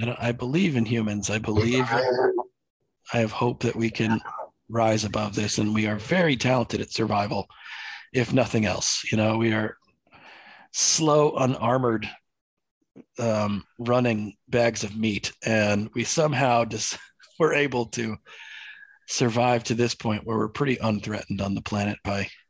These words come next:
nature, um, other than, you know, global pandemics and whatnot. But, um, but we have a knack for survival,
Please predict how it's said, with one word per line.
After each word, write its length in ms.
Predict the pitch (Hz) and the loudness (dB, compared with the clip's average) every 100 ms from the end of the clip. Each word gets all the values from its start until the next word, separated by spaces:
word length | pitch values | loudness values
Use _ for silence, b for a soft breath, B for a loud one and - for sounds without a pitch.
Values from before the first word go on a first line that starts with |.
| _ _ _ b b b b b b b b _ | _ _ _ b b b b b b b b _
nature, 440 | 98 101 - 90 - _ _ - | -4 -2 -2 -4 -8 _ _ -4
um, 400 | 101 95 95 98 - _ _ | -2 0 -2 -4 -12 _ _
other 260 | 101 104 101 | -4 -2 -4
than, 220 | 95 101 | -4 -4
you 100 | 107 | -2
know, 160 | 95 - - _ - | -4 -6 -12 _ -4
global 300 | 107 95 90 | -2 0 -2
pandemics 640 | - 95 92 92 90 - | -4 -2 -2 -2 -2 -4
and 100 | - | -4
whatnot. 380 | 90 82 104 98 | -4 -2 -4 -2
But, 180 | 107 - _ _ | -4 -4 _ _
um, 420 | 107 104 98 95 B B B B - _ B B B B B B B B B B B _ - | -2 0 2 0 B B B B -20 _ B B B B B B B B B B B _ -2
but 80 | |
we 120 | 135 160 | 2 4
have 100 | 175 | 6
a 40 | |
knack 300 | 220 127 131 | 6 4 2
for 100 | 117 | 0
survival, 580 | - 110 107 113 101 | 0 2 4 4 2